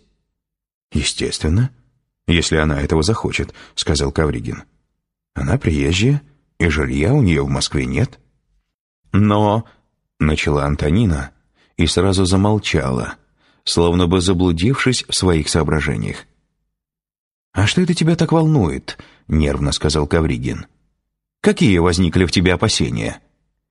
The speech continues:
Или какое ты имеешь право на какие-либо опасения в нынешнем случае?"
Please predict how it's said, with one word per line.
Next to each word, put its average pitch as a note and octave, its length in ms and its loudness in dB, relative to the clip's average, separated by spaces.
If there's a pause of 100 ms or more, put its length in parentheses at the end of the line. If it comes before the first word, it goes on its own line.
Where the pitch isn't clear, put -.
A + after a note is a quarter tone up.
(340)
Или F#2+ 520 2 (400)
какое G2+ 340 2
ты A2+ 140 2
имеешь A#2 280 2
право F2 600 0 (300)
на G#2 160 4
какие-либо G#2+ 480 2
опасения A2 560 2
в F2 80 0
нынешнем G#2 420 2
случае?" - 520 0